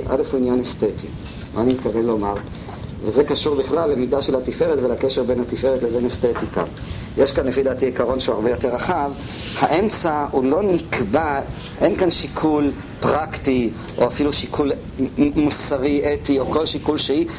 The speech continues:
יש כאן שיקול אסתטי. מה אני מתכוון לומר? למשל, עד כמה האדם, אם האדם, ה-, האדם שם, אה, יש את ההולל ויש את ה-, את ההולל ושוחק, ויש את העצב ואונן, יש את הטיפוס ההולל ויש את הטיפוס המלנכולי,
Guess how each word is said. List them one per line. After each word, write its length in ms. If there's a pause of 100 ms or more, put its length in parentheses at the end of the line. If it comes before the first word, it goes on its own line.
(120)
יש 180
כאן 140
שיקול 340
אסתטי. 400
מה 120
אני 80
מתכוון 380
לומר? 300 (1400)
למשל, 320
עד 220
כמה 260
האדם, 260
אם 120
האדם, 280 (460)
ה-, 340
האדם 420
שם, 300
אה, 240 (340)
יש 340
את 160
ההולל 520 (340)
ויש 340
את 160
ה-, 240
את 180
ההולל 680
ושוחק, 520 (420)
ויש 240
את 120
העצב 340
ואונן, 420
יש 140
את 120
הטיפוס 440
ההולל 360 (440)
ויש 200
את 120
הטיפוס 420
המלנכולי, 680